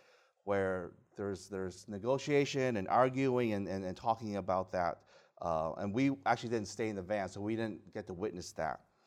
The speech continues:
But it did remind us of another similar situation on that same exact location where we were opening the car door and getting out. And then at the same exact time, food delivery scooter was going by, and so we actually knocked him off of his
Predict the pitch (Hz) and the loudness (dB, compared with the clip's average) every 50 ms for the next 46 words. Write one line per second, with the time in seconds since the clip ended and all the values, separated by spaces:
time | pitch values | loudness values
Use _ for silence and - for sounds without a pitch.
0 | - - - _ _ _ _ _ _ _ _ - 127 123 104 - - - - _ | -20 -20 -20 _ _ _ _ _ _ _ _ 2 2 4 2 2 -2 -12 -20 _
1 | _ _ _ _ _ _ _ _ _ _ - 110 90 127 127 127 123 117 104 110 | _ _ _ _ _ _ _ _ _ _ -10 -2 2 4 6 6 6 6 8 8
2 | 110 120 123 113 110 - 117 107 101 101 101 107 110 110 113 110 - - 113 104 | 8 8 6 4 2 0 0 0 0 0 2 2 2 2 2 0 -2 -4 -6 -6
3 | 107 98 - 110 92 - 95 98 104 104 - - 98 85 - - 90 92 92 95 | -6 -6 -8 -10 -12 -8 -4 -4 -4 -4 -4 -6 -8 -8 -6 -6 -6 -4 -2 -4
4 | 92 - - - 110 104 101 98 92 87 95 98 92 - - 98 90 - - 113 | -4 -4 -6 -4 -2 0 0 0 -2 0 2 2 2 2 0 -6 -8 -6 -4 -4
5 | 113 113 - 101 85 82 82 - - - - - - _ _ _ - 98 95 95 | -4 -4 -2 -4 -6 -6 -8 -14 -20 -20 -20 -20 -20 _ _ _ -2 2 4 4
6 | 92 92 - - - _ _ - 101 107 110 101 - 95 107 90 - 110 104 92 | 4 2 0 -2 -8 _ _ -8 -4 -2 -2 0 0 0 -2 -2 -2 -4 -6 -6
7 | 92 - - 123 113 101 92 90 110 107 104 95 90 87 - 82 87 90 101 104 | -8 -10 -6 -2 -2 -2 0 0 4 6 6 8 8 6 4 0 -4 -2 0 0
8 | 104 101 98 101 107 104 92 - - - - - - _ _ _ _ _ - - | 2 2 4 6 6 6 6 4 0 -8 -14 -14 -16 _ _ _ _ _ -12 -10
9 | 90 90 90 85 87 - - - - 123 113 110 107 95 104 110 107 101 - - | -8 -6 -6 -6 -8 -8 -10 -6 -2 -2 0 0 0 0 0 0 0 0 -2 -2
10 | 135 123 120 113 107 98 92 87 90 - - - - 131 139 135 123 113 107 110 | 0 4 4 4 4 2 0 -4 -8 -14 -14 -8 -4 -2 -2 -2 0 0 0 0
11 | 110 101 95 98 98 95 90 90 85 - - - - - 135 135 127 107 104 95 | 0 0 0 -2 -2 -2 -2 -2 -4 -8 -12 -16 -10 -4 -2 0 2 2 2 2
12 | 95 90 87 90 - 101 101 98 90 90 101 98 92 90 87 - 90 80 - 98 | 0 -2 -4 -8 -6 -4 -4 -4 0 2 2 2 2 0 -2 -6 -8 -10 -8 -4
13 | 92 95 90 90 - - 92 92 101 104 107 104 - - 98 92 - 90 92 90 | -2 0 0 0 -2 -2 -2 2 4 4 2 2 0 -4 -4 0 0 2 0 0
14 | - 92 82 - 101 90 85 85 - | -2 -6 -12 -8 -8 -6 -6 -8 -12